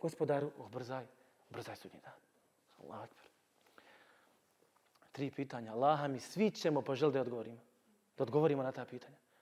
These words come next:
Ko ti je gospodar? Koja ti je vjera? I ko je ovaj čovjek koji ima šta?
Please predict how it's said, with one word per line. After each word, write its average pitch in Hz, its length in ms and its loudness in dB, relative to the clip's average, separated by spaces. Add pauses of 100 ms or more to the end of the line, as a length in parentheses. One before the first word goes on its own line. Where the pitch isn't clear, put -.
(220)
Ko 156 180 -6
ti 156 160 -8
je 147 40 -2
gospodar? 120 480 -10 (560)
Koja 175 300 -2
ti - 160 -8
je 135 40 2
vjera? 127 220 -2 (680)
I 123 140 -4
ko 185 160 -4
je 165 100 0
ovaj 147 180 0
čovjek 165 280 -2
koji 135 140 -2
ima 127 200 -4
šta? 170 200 -8